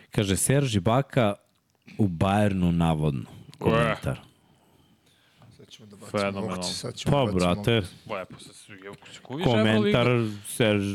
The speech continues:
Speaker 1: u Evropi može da igra lagano još par godina.
Speaker 2: Pogledaj ove evroligaški timovi kako
Speaker 1: Da, da, sad,
Speaker 2: ispuštaju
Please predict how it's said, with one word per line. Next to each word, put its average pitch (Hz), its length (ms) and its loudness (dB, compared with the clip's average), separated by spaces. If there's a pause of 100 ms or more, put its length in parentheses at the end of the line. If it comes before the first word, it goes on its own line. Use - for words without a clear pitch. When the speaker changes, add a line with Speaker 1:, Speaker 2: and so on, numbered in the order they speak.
(140)
Speaker 1:
u 107 140 4
Evropi 98 400 0
može 80 280 0
da 73 120 -2
igra 76 360 0 (320)
lagano 80 640 0
još 78 140 -2
par 78 220 -2
godina. 76 260 -2
Speaker 2:
Pogledaj 175 260 -4
ove 175 200 0
evroligaški 107 640 -4
timovi 107 440 -4
kako 101 360 -4 (120)
Speaker 1:
Da, 110 200 0
da, 147 180 2
sad, 139 160 0
Speaker 2:
ispuštaju 147 80 2